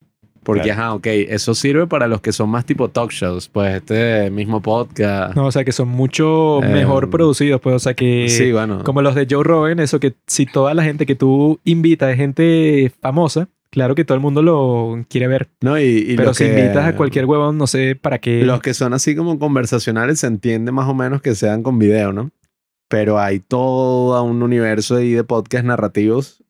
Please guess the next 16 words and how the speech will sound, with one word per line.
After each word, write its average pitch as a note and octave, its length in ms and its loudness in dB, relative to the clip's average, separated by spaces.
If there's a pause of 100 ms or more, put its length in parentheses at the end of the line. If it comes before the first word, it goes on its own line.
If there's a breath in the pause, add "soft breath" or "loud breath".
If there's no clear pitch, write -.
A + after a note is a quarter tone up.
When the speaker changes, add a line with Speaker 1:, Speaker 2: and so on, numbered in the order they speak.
(240)
Speaker 1:
que G#2+ 180 -2
todo G#2 200 -2
el G2+ 80 -2
punto A2+ 360 -2
es A#2 120 -2
que, C3+ 180 -6
oye, A2+ 260 2
te G#2 100 -2
cuenten G2+ 460 -2
tremenda A2 360 -2
historia B2 380 -2
con G#2+ 220 0
puro G#2 200 0
audio A2+ 280 0
y A#2+ 40 0
ya. A#2 220 -2